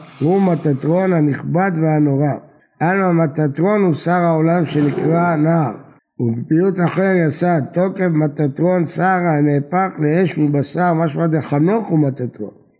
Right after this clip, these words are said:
אי אפשר שיהיה חנוך שר העולם. בפרק אלו תועפות אמר, בששת ימי בראשית פתח שר העולם, אמר, ישמח השם מעשיו, חנוך לא היה מעשה בראשית. ויש לומר, דמטטרון אין זה שר העולם. ועד נקרא נער, לא משום נער הייתי גם זקנתי, נער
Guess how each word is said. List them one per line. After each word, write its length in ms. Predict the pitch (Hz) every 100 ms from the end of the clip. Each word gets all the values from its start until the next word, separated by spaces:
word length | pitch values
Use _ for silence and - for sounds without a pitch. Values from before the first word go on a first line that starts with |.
| -
אי 180 | 151 214
אפשר 260 | 214 220 170
שיהיה 220 | 170 147
חנוך 380 | 143 147 143 139
שר 240 | - 143 127
העולם. 420 | 131 127 127 104 - _ _ _ 123
בפרק 460 | 113 175 180 175
אלו 240 | 185 185 165
תועפות 460 | 165 156 180 180
אמר, 300 | 165 165 185 180
בששת 340 | 139 180 170 170
ימי 180 | 170 175
בראשית 500 | 170 156 175 180 180
פתח 360 | 151 175 175
שר 180 | - 175
העולם, 580 | 180 175 160 165 175 165
אמר, 260 | 156 175 170
ישמח 320 | 135 156 175
השם 240 | 156 156 156
מעשיו, 460 | 151 131 - 185 160
חנוך 280 | 156 170 180
לא 60 |
היה 120 | 185 202
מעשה 340 | 190 147 147
בראשית. 360 | 131 117 - - - - - - - - - -
ויש 280 | 143 190 -
לומר, 320 | 170 165 190
דמטטרון 760 | 180 170 156 160 143 156 190 190
אין 180 | 214 185
זה 120 | 170
שר 160 | 160
העולם. 440 | 147 135 117 104 98 - _ _ -
ועד 260 | 135 185 180
נקרא 400 | 170 165 170 170
נער, 400 | 185 202 190 170
לא 140 | 185
משום 400 | 202 151 180 175
נער 160 | 170 165
הייתי 200 | 160 151
גם 260 | 147 147
זקנתי, 640 | 135 123 165 185 208 202
נער 320 | 170 170 190